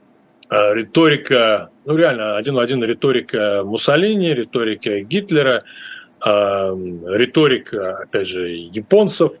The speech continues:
в, во время, накануне и во время Второй мировой,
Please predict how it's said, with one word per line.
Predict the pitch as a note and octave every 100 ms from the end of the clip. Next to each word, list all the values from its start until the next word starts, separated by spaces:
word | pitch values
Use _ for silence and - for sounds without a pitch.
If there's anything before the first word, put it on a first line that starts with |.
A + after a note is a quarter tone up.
| -
в, | G2
во | A2+ G#2+ G2+ F#2+ F#2+ G2+ F#2 F#2+
время, | G#2 G2+ G2
накануне | F#2+ A2+ C3 B2 B2 A2+
и |
во | G#2
время | G#2+ G#2+ G2+
Второй | - G#2+ G#2
мировой, | G#2 G2+ G2+ G2+